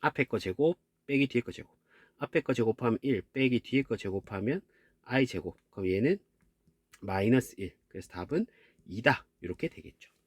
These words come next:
이해됐어요? 이런 것들은 최대한 예쁘게 풀고 그 풀이를 사용하는,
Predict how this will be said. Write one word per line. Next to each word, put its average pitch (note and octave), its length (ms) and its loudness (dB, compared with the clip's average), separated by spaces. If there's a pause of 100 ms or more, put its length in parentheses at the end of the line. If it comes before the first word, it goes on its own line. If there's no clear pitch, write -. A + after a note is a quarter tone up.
(680)
이해됐어요? G#2+ 520 -6 (400)
이런 F3 200 4
것들은 B2 500 4
최대한 F3 800 4 (720)
예쁘게 C#3+ 440 4
풀고 - 400 -6 (340)
그 B2+ 100 -10
풀이를 D3 460 0
사용하는, E3 540 0